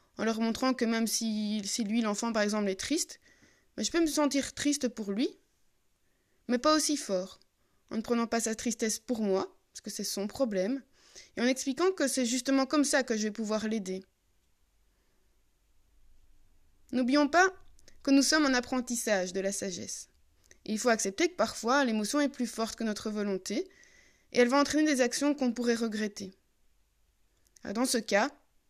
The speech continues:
on en prend conscience, et on s'en sert comme leçon pour le futur. Essayons de nous percevoir comme des apprentis, qui apprennent tous les jours de nouvelles leçons.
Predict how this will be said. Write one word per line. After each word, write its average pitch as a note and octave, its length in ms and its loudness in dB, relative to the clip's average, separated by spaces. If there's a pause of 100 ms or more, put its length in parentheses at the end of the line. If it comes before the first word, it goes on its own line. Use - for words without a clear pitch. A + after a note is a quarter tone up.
(320)
on C4 100 2
en D4 80 8
prend E4+ 200 0
conscience, G3 720 -6 (540)
et A3+ 60 -4
on A3+ 80 0
s'en A#3 180 -2
sert B3 240 0
comme A#3 200 0
leçon A3+ 260 -2
pour A3+ 140 -6
le G#3+ 80 -2
futur. F#3+ 580 -12 (1040)
Essayons E4 300 4
de F#4+ 40 6
nous E4+ 80 6
percevoir C4+ 580 2
comme A#3+ 180 2
des A#3 160 2
apprentis, A#3+ 600 -2 (840)
qui A#3+ 120 2
apprennent A#3 320 2
tous C#4+ 120 -2
les C#4 180 4
jours G#3 320 -6
de G#3+ 100 -2
nouvelles G#3+ 320 0
leçons. G#3 380 -4